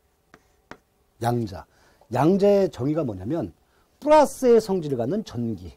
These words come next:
본질이. 양자의 정의는 뭐냐? 플러스의 성질을 갖는 전기다. 아시겠죠? 그러면 이 양자 주변을 뭐가 빙빙 돌아다니냐면요, 우리가 지구의 인공위성 돌듯이 아니면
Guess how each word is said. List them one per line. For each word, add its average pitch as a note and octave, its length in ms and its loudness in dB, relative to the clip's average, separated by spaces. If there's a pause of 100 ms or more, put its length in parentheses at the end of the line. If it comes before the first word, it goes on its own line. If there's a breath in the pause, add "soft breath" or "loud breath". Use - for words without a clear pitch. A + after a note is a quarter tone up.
(840)
본질이. G2+ 460 -8 (420)
양자의 F3 340 2
정의는 C#3+ 280 -2
뭐냐? D3 360 -4 (500)
플러스의 C4 640 4
성질을 E3 340 -2
갖는 D3+ 340 -4
전기다. - 600 -8 (440)
아시겠죠? F3 420 -2 (300)
그러면 E3 440 4
이 C3+ 40 2
양자 F#3 420 4
주변을 B2 540 -2 (520)
뭐가 C#3+ 320 0
빙빙 D#3 420 -2
돌아다니냐면요, A2+ 800 -6 (500)
우리가 D3 220 4
지구의 E3 400 2
인공위성 D#3 640 0
돌듯이 A2 440 -2 (1200)
아니면 D3+ 440 4